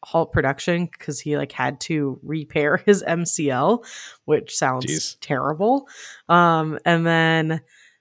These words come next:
Speaker 1: well, I guess, like, in comparison, less bad, but still not something I'd wanna do. Uh, Tom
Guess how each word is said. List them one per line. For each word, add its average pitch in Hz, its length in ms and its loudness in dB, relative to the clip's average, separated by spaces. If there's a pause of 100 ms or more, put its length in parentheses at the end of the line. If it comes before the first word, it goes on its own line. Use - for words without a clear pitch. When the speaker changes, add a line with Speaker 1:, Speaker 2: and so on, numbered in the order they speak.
(160)
Speaker 1:
well, 196 340 2
I 180 60 0
guess, 208 340 4
like, 160 240 4
in 170 220 2
comparison, 165 720 0
less 147 240 0
bad, 156 380 2
but 156 160 -2
still 156 240 0
not 147 200 2
something 151 280 -2
I'd 147 180 4
wanna 143 220 0
do. 180 360 2
Uh, 151 260 6
Tom 175 360 4